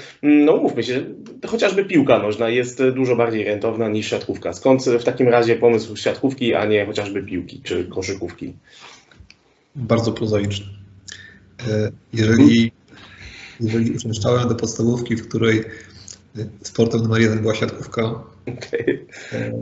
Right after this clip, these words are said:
Speaker 2: jeżeli uczęszczałem do liceum, w którym sportem numer jeden była siatkówka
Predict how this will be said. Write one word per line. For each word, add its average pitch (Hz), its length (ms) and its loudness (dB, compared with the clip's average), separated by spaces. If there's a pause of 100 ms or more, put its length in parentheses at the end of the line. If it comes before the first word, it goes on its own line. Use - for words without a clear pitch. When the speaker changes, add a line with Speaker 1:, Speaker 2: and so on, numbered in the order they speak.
(240)
Speaker 2:
jeżeli 117 240 2
uczęszczałem 123 420 2
do 123 100 0
liceum, 113 460 0
w 117 100 -12
którym 113 300 -2
sportem 113 360 -4
numer 110 160 0
jeden 113 200 2
była 107 120 4
siatkówka 107 500 -2